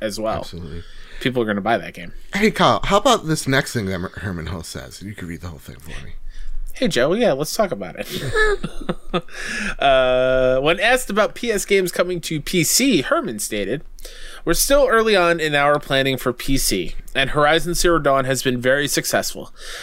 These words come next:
Speaker 1: I think it shows there's an appetite from gamers outside the PlayStation ecosystem to experience the amazing portfolio of games that PlayStation fans have enjoyed for years.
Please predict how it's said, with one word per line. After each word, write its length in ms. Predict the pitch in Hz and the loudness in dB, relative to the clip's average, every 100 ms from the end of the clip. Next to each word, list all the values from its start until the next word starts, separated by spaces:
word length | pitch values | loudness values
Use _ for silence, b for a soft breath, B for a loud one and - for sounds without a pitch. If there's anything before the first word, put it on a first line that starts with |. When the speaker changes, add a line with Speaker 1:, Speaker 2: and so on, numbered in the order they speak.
| B | B
Speaker 1:
I 100 | 131 | 0
think 200 | 190 202 | 0 -2
it 100 | 208 | 0
shows 440 | - 165 160 170 - | 2 4 6 4 2
there's 220 | 147 135 | 2 2
an 100 | 131 | 0
appetite 500 | 143 156 151 156 147 | 0 -2 0 -2 0
from 180 | 151 143 | -4 0
gamers 400 | 135 131 127 113 | 0 2 0 2
outside 380 | 131 - 139 | 2 2 2
the 80 | 135 | 0
PlayStation 600 | - 123 120 127 120 123 | -2 -2 0 0 0 -2
ecosystem 680 | 131 120 110 107 - 107 107 B B B - | -2 -2 -2 -4 -4 -4 -6 B B B -2
to 160 | 156 | 2
experience 580 | 151 - - 160 196 202 | 2 2 2 2 2 2
the 120 | 156 | 2
amazing 480 | 139 131 151 190 190 | 2 4 2 2 2
portfolio 640 | 196 202 - 160 147 151 165 | 2 0 2 2 2 4 2
of 120 | 151 | 2
games 300 | 117 113 110 | 0 0 0
that 160 | 104 | -2
PlayStation 520 | - 120 - 131 - 120 | 0 -2 0 -4 -6 -2
fans 300 | 117 110 110 | 0 0 -2
have 140 | 113 | -2
enjoyed 440 | 113 107 107 113 110 | -2 -2 0 0 0
for 140 | 123 | -2
years. 540 | 113 113 76 62 - | 2 0 0 -6 -10